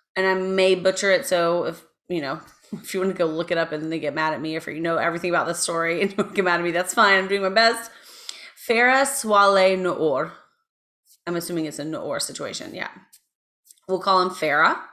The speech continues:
Um, but their relationship was very, very violent. So a little background on this dude,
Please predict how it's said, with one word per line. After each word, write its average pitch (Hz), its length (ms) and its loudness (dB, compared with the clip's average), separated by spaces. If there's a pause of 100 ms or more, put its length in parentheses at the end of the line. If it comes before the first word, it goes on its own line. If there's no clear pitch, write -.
(1000)
Um, 180 560 2 (280)
but 220 220 4
their 220 100 4
relationship 220 560 2
was 220 160 -2
very, 185 400 4
very 170 300 2
violent. 143 580 -2
So 175 400 0
a - 80 -2
little 262 540 0
background 190 560 2
on 180 120 2
this 190 220 0
dude, 190 580 2